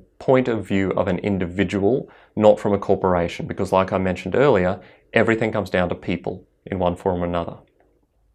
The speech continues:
So how are we gonna go about doing it? The easiest way is to write what's called a client persona. And again, this isn't a rod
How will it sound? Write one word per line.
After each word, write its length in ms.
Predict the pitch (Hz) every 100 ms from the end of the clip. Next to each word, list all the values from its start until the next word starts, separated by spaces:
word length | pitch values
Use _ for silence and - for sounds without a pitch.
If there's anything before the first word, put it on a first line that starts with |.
| _ -
So 200 | - 101
how 120 | 101
are 40 |
we 60 | 98
gonna 140 | 95
go 140 | 95 90
about 180 | 85
doing 200 | - 90
it? 120 | - - _ - - _ -
The 100 | 131
easiest 480 | 208 226 233 214 -
way 140 | 101
is 80 | 98
to 100 | 98
write 240 | 95 90
what's 140 | 98 -
called 160 | 98
a 40 | 98
client 360 | - 95 87
persona. 600 | 98 - 98 87 87 - -
And 80 | 98
again, 240 | 101 98
this 160 | 98 139
isn't 180 | 131
a 80 | 104
rod 560 | 98 95 101 104 98